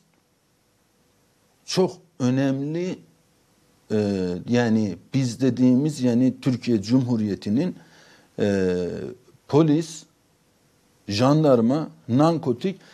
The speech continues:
İstanbul'dan Ankara'ya uyuşturucuyu getirttirebilmiyor. Çünkü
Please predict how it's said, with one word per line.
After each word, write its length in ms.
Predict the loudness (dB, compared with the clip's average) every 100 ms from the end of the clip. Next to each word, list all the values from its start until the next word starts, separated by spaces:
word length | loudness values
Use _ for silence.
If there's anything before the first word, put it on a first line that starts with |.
| -20 _ -6
İstanbul'dan 960 | -4 0 4 4 4 0 0 0 0 -2
Ankara'ya 680 | 0 0 2 2 2 0 -4 -4
uyuşturucuyu 600 | -2 -2 0 -2 0 -4 0
getirttirebilmiyor. 1080 | -2 -2 -6 0 2 4 4 4 0 -4 -14 _ _ _ _ _ _ _ _ _ _ _ _ _ _ _ _ _ _ _ _ _ _ _
Çünkü 420 | 0 0 0 -4